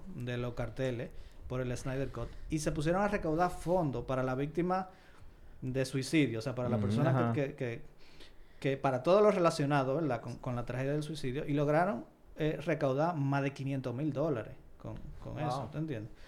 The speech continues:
Speaker 1: O sea, fue, realmente fue un movimiento, eh, s-, salieron los, los Sny-, Snyder Believers,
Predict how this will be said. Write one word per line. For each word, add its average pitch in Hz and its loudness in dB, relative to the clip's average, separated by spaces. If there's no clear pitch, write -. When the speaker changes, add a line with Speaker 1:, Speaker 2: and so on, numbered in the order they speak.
Speaker 1:
O - -16
sea, 135 2
fue, 165 8
realmente 185 4
fue 165 2
un 165 2
movimiento, 175 2
eh, 120 -2
s-, 120 -6
salieron 127 0
los, 139 6
los 123 0
Sny-, 135 0
Snyder 127 -2
Believers, 117 0